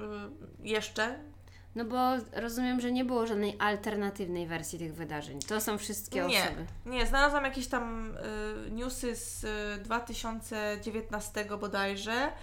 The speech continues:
Speaker 1: i chyba z wiosny, czy jakoś tak, i tam było właśnie napisane o tym, że ona wzięła ślub. Em,
Speaker 2: W więzieniu.
Speaker 1: tak, tak, tak, tak.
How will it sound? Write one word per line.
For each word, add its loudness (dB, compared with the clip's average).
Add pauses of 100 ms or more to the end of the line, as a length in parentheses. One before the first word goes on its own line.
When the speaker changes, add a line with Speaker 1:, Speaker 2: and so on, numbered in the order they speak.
(320)
Speaker 1:
i -6
chyba -4
z -6
wiosny, 0
czy -6
jakoś -8
tak, -2
i -10
tam -4
było 0
właśnie -4
napisane -4
o -2
tym, -8
że -4
ona -2
wzięła -4
ślub. -2 (580)
Em, -2
Speaker 2:
W 0
więzieniu. 0 (200)
Speaker 1:
tak, 2
tak, -8
tak, -10
tak. -14